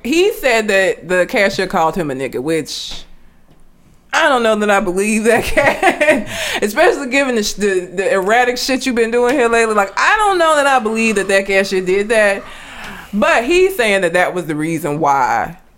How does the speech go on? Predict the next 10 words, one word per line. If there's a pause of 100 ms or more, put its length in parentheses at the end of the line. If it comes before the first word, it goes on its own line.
(140)
he
punched
the
cashier
in
the
face (760)
at
the
pool